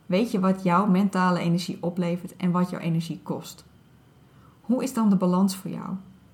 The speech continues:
Doe jij meer dingen die energie geven of meer die energie kosten? Dit helder hebben is heel belangrijk, want als jij meer dingen doet die jouw energie kosten, die jou uitputten,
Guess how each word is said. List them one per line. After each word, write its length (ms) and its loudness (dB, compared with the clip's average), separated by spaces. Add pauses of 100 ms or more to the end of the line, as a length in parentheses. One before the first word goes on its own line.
(380)
Doe 180 6
jij 200 8
meer 240 6
dingen 240 2
die 120 -4
energie 360 -4
geven 500 -4 (380)
of 180 -6
meer 200 4
die 120 0
energie 420 2
kosten? 520 -6 (920)
Dit 200 -2
helder 320 2
hebben 240 0
is 80 -6
heel 200 2
belangrijk, 560 4
want 120 -4
als 140 -2
jij 140 2
meer 300 6
dingen 240 4
doet 240 0
die 120 -2
jouw 160 0
energie 420 2
kosten, 520 -6 (400)
die 100 4
jou 200 2
uitputten, 680 -4